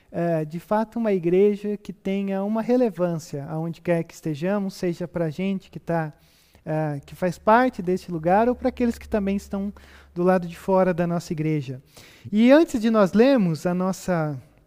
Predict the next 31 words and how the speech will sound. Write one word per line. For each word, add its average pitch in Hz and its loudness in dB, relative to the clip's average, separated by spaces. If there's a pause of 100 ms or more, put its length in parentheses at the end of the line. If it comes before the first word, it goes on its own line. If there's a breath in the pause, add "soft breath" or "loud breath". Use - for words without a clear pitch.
(600)
a 170 0
nossa 165 -6
Bíblia, 175 0
lá 196 2
no 190 0
livro 170 -2
de 156 -8
Tiago, 180 2
capítulo 156 -6
cinco, 196 -4 (640 soft breath)
que 175 0
é 175 2
o 175 0
nosso 175 -4
texto 170 -2
de 147 -6
hoje, 208 2
eu 220 -4
quero 262 2
convidar 226 0
você 208 -4
a 233 2
estar 262 -2
orando 220 4
comigo 180 0
mais 214 2
uma 175 -4
vez 185 0
diante 180 -6
da 170 -6
palavra. 180 -2